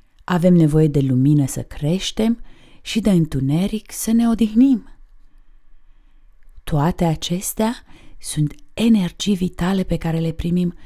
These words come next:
doar prin împărtășire. Rolul soarelui este de a străluci, nici prea puternic,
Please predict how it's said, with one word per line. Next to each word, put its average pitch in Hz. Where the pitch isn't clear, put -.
doar 214
prin 202
împărtășire. 165
Rolul 131
soarelui 175
este 214
de 233
a 226
străluci, 233
nici 156
prea 240
puternic, 262